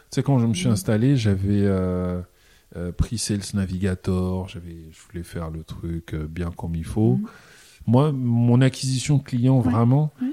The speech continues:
Speaker 1: ça se fait par, euh,
Speaker 2: Bouche à oreille.
Speaker 1: bouche à oreille, quoi. En fait, c'est que des recommandations.
Speaker 2: Mhm.
Speaker 1: La cliente qui est venue tout à l'heure, pour tout te dire, c'est son ex-mari qui, qui l'a envoyé chez moi. Et je fonctionne que comme ça,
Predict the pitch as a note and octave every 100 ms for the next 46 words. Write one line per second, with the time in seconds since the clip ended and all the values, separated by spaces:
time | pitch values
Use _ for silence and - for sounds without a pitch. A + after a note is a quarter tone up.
0 | - - A2 G#2 - C#3 D3 C3+ A#2 G2+
1 | F#2+ F#2+ F#2 F#2 F2+ F2+ F#2+ F2+ F2 F2
2 | F2 F2 E2 F#2+ C3 - C#3+ B2 A#2 G#2+
3 | - E2+ F2 F#2 C3+ - G#2 - - D#3
4 | C3+ B2+ A#2+ A#2+ A#2 G#2+ G#2 - G#3+ G#3+
5 | - G3+ G#3+ B3+ A#2 B2+ A#2 G#2 G#2+ G#2
6 | G2+ G2+ F#2+ B2+ D3 C3 - G#2 - G2+
7 | G2 A2 C3+ - G2+ G2 G#2 - A2 G#2
8 | A2+ B2 - A2 F#2 F2+ E2+ E2+ G2 F#2
9 | F#2 F#2+ G2 G#2 A2 A#2 G#2 F2 - F2+
10 | F2+ F#2+ A2 G#2+ A2 C3 A#2+ D3+ C#3 C#3
11 | A2 A#2+